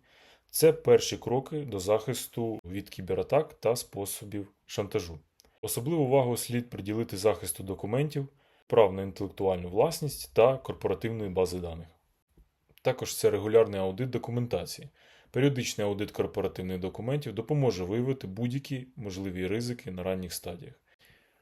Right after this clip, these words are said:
І, звісно ж, наявність міцної юридичної підтримки юристів, до яких можна звернутися в разі проблеми. Тепер поговоримо про головне, які ж дії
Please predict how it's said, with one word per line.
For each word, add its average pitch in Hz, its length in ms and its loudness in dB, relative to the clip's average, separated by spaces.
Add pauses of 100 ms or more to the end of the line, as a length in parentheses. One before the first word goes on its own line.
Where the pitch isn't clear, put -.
(240)
І, 131 80 -6
звісно 135 460 -2
ж, - 220 -6
наявність 104 880 0 (140)
міцної 107 440 0
юридичної 92 560 -4
підтримки - 520 -8
юристів, 143 520 -4
до 104 120 -6
яких 95 280 -6
можна 95 300 -4
звернутися 110 680 -6 (100)
в 104 80 -10
разі 95 260 2
проблеми. 82 480 -6 (1500)
Тепер 156 420 0
поговоримо 117 580 0
про 110 200 4
головне, 90 540 2
які 104 320 -2
ж 92 140 -6
дії 139 420 -4